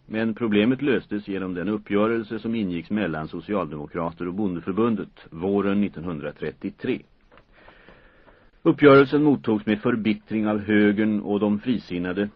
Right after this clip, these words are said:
som förhandlat med Bondeförbundet om en borgerlig samling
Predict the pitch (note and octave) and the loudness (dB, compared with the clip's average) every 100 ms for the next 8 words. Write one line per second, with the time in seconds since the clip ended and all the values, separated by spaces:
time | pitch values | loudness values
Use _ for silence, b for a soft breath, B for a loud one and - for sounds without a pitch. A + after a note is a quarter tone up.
0 | _ G#2+ A#2+ A2+ G#2+ A#2 G#2+ F#2 G2+ G#2 | _ -4 0 0 0 0 2 2 0 2
1 | G#2+ G#2 A#2+ F2 E2+ F2+ F2 F#2 G2 - | 0 2 0 0 -4 -4 0 0 -2 -4
2 | G2 G2 G2 A#2+ F#2+ F2 F#2+ - B2 F#2 | -2 -2 0 2 2 0 -4 -2 -2 0
3 | F#2+ B2 | -2 -4